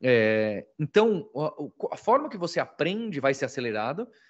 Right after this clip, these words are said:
mas vale lembrar que a inteligência artificial aí pro aprendizado adaptativo já existe há muito tempo e não revolucionou o ensino, o aprendizado, quero dizer. Não revolucionou. O Wikipedia acelerou quanto o seu aprendizado?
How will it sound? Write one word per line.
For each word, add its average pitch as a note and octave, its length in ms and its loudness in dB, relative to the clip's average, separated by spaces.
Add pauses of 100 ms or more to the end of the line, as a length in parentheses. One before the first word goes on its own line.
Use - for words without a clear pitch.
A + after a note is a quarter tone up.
(140)
mas D#3 160 -2
vale C#3+ 200 2
lembrar E3+ 260 -2
que - 80 -16
a C#3 40 -6
inteligência B2 420 -10
artificial B2 440 -2
aí A2+ 200 -4
pro G#2+ 360 -8
aprendizado A2+ 440 -4
adaptativo C3 720 -6
já C3 100 2
existe D#3+ 300 0
há - 20 0
muito G#3+ 200 -4
tempo C3+ 420 -4 (340)
e G#3 120 4
não E3 480 6
revolucionou A3+ 640 -4
o A3+ 40 -8
ensino, A#2+ 440 -12 (180)
o B2+ 120 0
aprendizado, A#2 520 -4 (160)
quero G2+ 140 -12
dizer. F#2 240 -14 (380)
Não D#3+ 280 4
revolucionou. A2 640 -10 (540)
O B2 300 -6
Wikipedia D#3 800 -2
acelerou F3+ 500 -2
quanto C#3+ 560 -8
o B2+ 60 -14
seu C3 160 -6
aprendizado? A2 800 -6